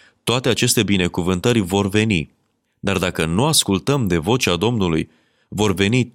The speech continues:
toate aceste blesteme. Vezi, aceasta este cerința constantă a lui Dumnezeu pentru poporul său în toate vremurile, în toate dispensațiile. Practic,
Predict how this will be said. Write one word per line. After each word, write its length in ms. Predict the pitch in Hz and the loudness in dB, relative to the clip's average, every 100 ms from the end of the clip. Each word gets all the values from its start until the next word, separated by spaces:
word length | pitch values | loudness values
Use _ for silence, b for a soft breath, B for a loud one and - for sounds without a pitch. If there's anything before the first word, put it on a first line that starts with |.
| - | -4
toate 400 | 127 127 120 110 | -2 -2 -2 -2
aceste 480 | 101 95 95 - 90 | -4 -4 -4 -2 -2
blesteme. 680 | 71 87 - 92 80 64 - _ _ _ _ | 0 0 0 0 -2 -6 -12 _ _ _ _
Vezi, 360 | 85 98 127 B B B B B | -2 0 0 B B B B B
aceasta 380 | 98 104 135 117 | -4 0 0 2
este 200 | 110 98 | 0 0
cerința 580 | - 92 87 120 117 104 | 0 0 0 0 -2 -2
constantă 760 | - 87 78 - 101 113 101 | -2 -2 0 -2 -2 -2 -4
a 140 | - | -2
lui 180 | 90 85 | 0 0
Dumnezeu 480 | 87 82 80 80 107 | 0 -2 -2 0 0
pentru 300 | 98 87 90 | 0 -2 -2
poporul 520 | 87 85 113 127 131 | -2 -2 0 0 0
său 300 | 127 117 123 - | 0 0 0 0
în 280 | 101 85 80 | 0 -2 -4
toate 300 | 113 120 127 | -4 0 0
vremurile, 680 | 101 95 92 98 107 117 - | 0 0 2 2 2 0 0
în 200 | 98 82 | -4 -2
toate 300 | 76 101 104 | -2 -2 0
dispensațiile. 920 | 92 87 90 87 87 90 - 80 - - _ _ _ _ _ | -2 -2 -2 0 0 0 0 -2 -4 -10 _ _ _ _ _
Practic, 400 | 131 147 143 | -2 0 -2